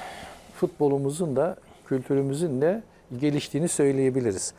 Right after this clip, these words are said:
Ama biz ne yapıyoruz genellikle? E, kaybettiysek hakem yüzünden kaybediyoruz. E, rakip kazandıysa da hakem katkısıyla kazanmış oluyor. Bunu bir aşmamız gerekiyor. Evet, e, hakemlerimizin, e, kalite standardı dü-,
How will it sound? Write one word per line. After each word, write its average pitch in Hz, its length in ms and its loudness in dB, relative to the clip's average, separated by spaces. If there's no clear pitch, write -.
Ama 160 280 2
biz 160 220 0
ne 180 100 0
yapıyoruz 110 460 0
genellikle? 104 640 -2
E, 117 360 4
kaybettiysek 185 720 2
hakem 156 320 2
yüzünden 98 360 -4
kaybediyoruz. 101 840 -4
E, 113 300 0
rakip 180 320 4
kazandıysa 165 600 2
da 143 100 0
hakem 156 280 -2
katkısıyla 120 500 -2
kazanmış 98 520 -6
oluyor. 110 320 -4
Bunu 196 220 -2
bir 175 120 0
aşmamız 139 420 -4
gerekiyor. 104 340 -2
Evet, 139 200 0
e, 120 80 0
hakemlerimizin, 143 1000 -2
e, 123 340 -4
kalite 143 360 2
standardı 123 640 0
dü-, 151 220 -6